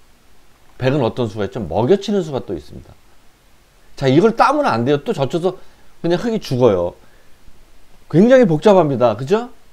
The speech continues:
한 수 한 수가, 그러니까 먹여쳤을 때 흙은 따면 큰일 나죠. 막히니까. 어떡하-, 어떤 수가, 가만히 뻗는 수가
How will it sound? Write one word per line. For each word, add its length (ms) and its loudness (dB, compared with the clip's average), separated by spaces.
한 220 -4
수 120 -4
한 140 2
수가, 380 -2
그러니까 300 -2
먹여쳤을 580 2
때 80 2
흙은 320 -2
따면 360 -2
큰일 260 -6
나죠. 200 2
막히니까. 500 -4
어떡하-, 320 0
어떤 320 -4
수가, 160 -8
가만히 500 -10
뻗는 360 -4
수가 240 -6